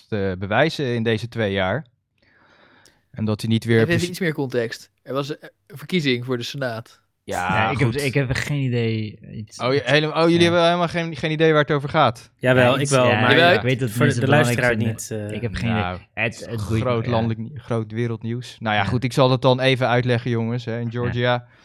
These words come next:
Speaker 1: waren er nog, eh, runoff-verkiezingen. Eh, dus, eh, verkiezingen na de verkiezingen. Nou, dat ga ik even niet uitleggen. Maar er waren in ieder geval twee senaatszetels te winnen.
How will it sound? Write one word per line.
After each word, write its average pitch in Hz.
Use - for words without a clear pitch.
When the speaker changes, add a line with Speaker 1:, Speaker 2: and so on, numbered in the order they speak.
Speaker 1:
waren 110
er 110
nog, 117
eh, 107
runoff-verkiezingen. 117
Eh, 90
dus, 92
eh, 90
verkiezingen 101
na 95
de 98
verkiezingen. 101
Nou, 92
dat 90
ga 101
ik 95
even 101
niet 95
uitleggen. 98
Maar 101
er 104
waren 107
in -
ieder 110
geval 113
twee 123
senaatszetels 113
te 113
winnen. 113